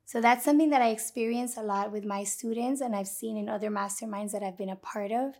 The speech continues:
And no, like, learning how to distinguish yourself, like, to get to a point where you, you know who you serve the best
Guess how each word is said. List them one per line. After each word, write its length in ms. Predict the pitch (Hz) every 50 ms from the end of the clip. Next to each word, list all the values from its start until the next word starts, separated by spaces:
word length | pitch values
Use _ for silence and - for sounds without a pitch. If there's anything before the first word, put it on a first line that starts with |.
| _ _ _ _ _ _ _ _ _ _ _ _ _ _ _ _
And 520 | 240 233 233 233 233 233 240 240 233 214 254 - - _ _ - - - _ _ _ _ _ _ _ _ _ _ _ _
no, 320 | - 247 247 247 254 277 285
like, 320 | 311 262 247 240 240 -
learning 440 | - 240 247 247 269 285 320 339 359
how 340 | 320 - - 277 254 262 262
to 300 | 254 - - - 269 262
distinguish 920 | 220 240 233 233 - - - - - 262 262 262 247 262 262 254 - -
yourself, 680 | 226 226 226 - - 226 214 214 233 262 285 277 - -
like, 160 | 233 233 233
to 100 | - 254
get 220 | 226 247 247 240
to 100 | - 311
a 60 | 311
point 280 | 302 - - 277 277 269
where 100 | 262 247
you, 460 | 226 214 220 226 226 220 226 - - _
you 200 | - 220 233 262
know 520 | 262 254 254 247 240 233 233 254 254 247 - - - - -
who 380 | - 285 285 294 302 311 311
you 240 | 294 254 240 233 220
serve 640 | 208 - - - - 240 233 233 240 240 226 208 196
the 180 | 220 202 185 - _ _
best 480 | - 208 190 196 - - - - - -